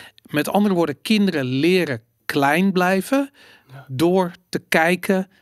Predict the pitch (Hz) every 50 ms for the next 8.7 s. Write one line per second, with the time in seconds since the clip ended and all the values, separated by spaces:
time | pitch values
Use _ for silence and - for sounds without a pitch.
0 | _ _ _ _ 143 139 139 139 139 139 127 - - _ _ _ _ _ _ -
1 | - - 208 170 - 165 127 131 139 135 127 127 120 123 123 127 147 151 143 123
2 | 127 113 104 95 - - _ - - - - - - - - - - - 180 175
3 | 180 175 - 214 190 - - 202 196 - 175 - 208 180 - - - 151 156 214
4 | 240 214 185 - 175 160 156 135 127 - - 127 143 185 214 190 - 214 - 165
5 | 160 151 - - - - - 175 135 120 - 175 180 180 175 - 143 127 127 127
6 | 131 131 - 196 - - 175 165 156 151 143 - - 180 180 - - 285 277 -
7 | - - 147 120 - - - - - - 240 240 220 180 143 135 135 143 147 -
8 | 151 - 147 - - - 131 - 175 185 190 175 139